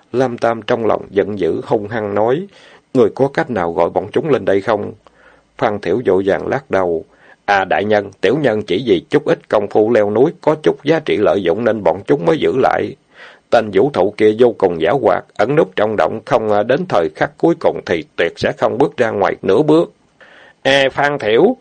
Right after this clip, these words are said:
ngươi làm gì thế, sao không kéo dây lên?" Bên dưới núi vọng lên một thanh âm bất mãn,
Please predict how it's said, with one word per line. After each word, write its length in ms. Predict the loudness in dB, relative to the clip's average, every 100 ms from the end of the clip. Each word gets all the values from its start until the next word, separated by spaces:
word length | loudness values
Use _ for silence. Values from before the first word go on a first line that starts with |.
| 2
ngươi 200 | 6 6
làm 220 | 6 0
gì 140 | -2
thế, 220 | 2 2 2
sao 200 | 2 2
không 220 | 4 0
kéo 220 | 2 0
dây 140 | 2 2
lên?" 540 | 4 4 4 -2 -10 -12 _ _ _ _ 0
Bên 200 | 0 2
dưới 200 | 4 6
núi 200 | 6 4
vọng 260 | 2 2
lên 180 | 2 2
một 240 | 0 -2
thanh 180 | -2 0
âm 240 | 0 0 0
bất 220 | -2 -2
mãn, 360 | -4 -2 -4